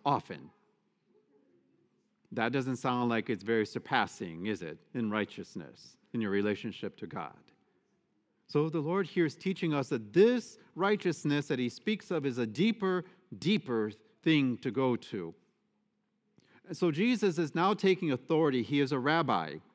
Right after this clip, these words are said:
and they understand him as rabbi right now.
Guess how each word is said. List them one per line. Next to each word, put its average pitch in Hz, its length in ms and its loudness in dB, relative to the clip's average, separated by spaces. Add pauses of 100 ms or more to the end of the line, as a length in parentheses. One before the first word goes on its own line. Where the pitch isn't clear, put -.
and 110 260 -4 (680)
they 123 120 -2
understand 139 400 -2
him 135 80 2
as 117 140 -2
rabbi 104 420 0
right 87 220 -6
now. 80 240 -10